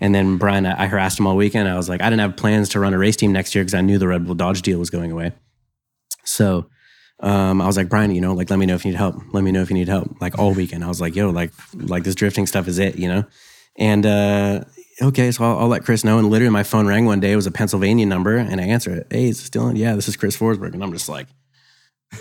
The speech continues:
"Oh my God, this is not, this is not happening." He's like, "Hey, like, Brian says you're cool. Like, if you're down to, to lend us a hand," he was bringing on Castro to drive his second Z at the time. Um,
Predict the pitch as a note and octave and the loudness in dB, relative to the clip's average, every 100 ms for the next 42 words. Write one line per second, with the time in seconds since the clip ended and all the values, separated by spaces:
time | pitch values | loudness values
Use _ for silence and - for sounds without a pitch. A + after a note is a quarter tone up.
0 | - E2+ D2+ D#2 D2+ F2 F#2 E2 E2+ E2 | -12 -10 -10 -10 -8 -6 -4 -4 -6 -4
1 | G#2+ G2 F#2+ E2 F2+ F2+ F#2 G2 B2+ C3 | -2 -2 -4 -4 -4 -2 0 2 4 4
2 | A#2+ A2 A#2 A#2+ A2+ A#2+ G#2+ G#2 B2 C3 | 2 2 2 2 2 0 0 0 2 4
3 | C3+ A#2 G2 G2 F#2 G#2+ A2 G2 G#2 A2 | 2 0 -2 -4 -2 0 0 2 0 2
4 | A2+ A2+ A2 G#2+ D2+ - G#2+ G#2 G2+ - | 2 2 2 0 -2 -2 0 0 -2 -4
5 | G#2 G#2+ G#2+ - F#2+ G#2 G#2+ A#2+ G#2+ F#2+ | 2 2 2 0 -2 0 2 4 2 2
6 | G2+ G#2 F#2+ F#2+ - G2 F#2+ G#2+ G#2+ G#2 | 0 2 0 -2 -2 -2 -2 -2 0 0
7 | G2 F#2 G#2+ - F#2+ - F2+ F#2+ F2+ F2+ | 0 0 0 -2 -4 -4 -2 -2 -2 -2
8 | F#2+ F#2+ A#2 - - _ - G2 F2+ F2+ | 0 0 0 -4 -20 _ -4 0 0 0